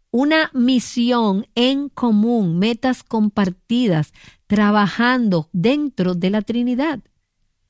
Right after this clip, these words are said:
Y en Proverbios, en el capítulo ocho, el versículo veintisiete, dice, "Cuando Dios estableció los cielos, allí estaba yo".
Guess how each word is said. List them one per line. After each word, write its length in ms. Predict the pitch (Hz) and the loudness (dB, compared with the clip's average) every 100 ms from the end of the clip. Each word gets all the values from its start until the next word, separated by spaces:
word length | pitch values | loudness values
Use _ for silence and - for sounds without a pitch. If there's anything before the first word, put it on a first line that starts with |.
| _ _ _ _ _ _ _ _ _ | _ _ _ _ _ _ _ _ _
Y 260 | 226 247 254 | 2 4 4
en 100 | 254 | 2
Proverbios, 880 | 262 254 285 453 294 196 190 190 202 | 0 0 2 2 2 2 0 0 -2
en 100 | 190 | -2
el 140 | 180 | 0
capítulo 580 | 185 208 240 262 233 220 | -2 -2 -2 0 2 0
ocho, 260 | 220 - | 0 -2
el 60 | 170 | -2
versículo 500 | 170 165 190 233 247 | 0 -2 -4 -2 0
veintisiete, 960 | 247 233 214 - 202 214 202 170 170 - | 0 0 -2 -4 0 2 2 0 -2 -2
dice, 580 | 170 277 330 - 180 202 - _ _ _ _ _ _ | -2 0 0 0 -2 -4 -10 _ _ _ _ _ _
"Cuando 320 | 233 254 269 | 0 2 2
Dios 320 | 254 403 415 | 2 0 0
estableció 640 | 359 - 269 247 - 247 254 | -2 0 2 2 0 0 0
los 140 | 247 | -2
cielos, 800 | - 190 220 170 139 131 - - _ | -2 0 2 0 -2 -8 -14 -20 _
allí 380 | - 185 180 311 | 0 0 2 2
estaba 460 | 277 - 185 180 175 | 2 0 0 2 2
yo". 320 | 139 123 | 0 -4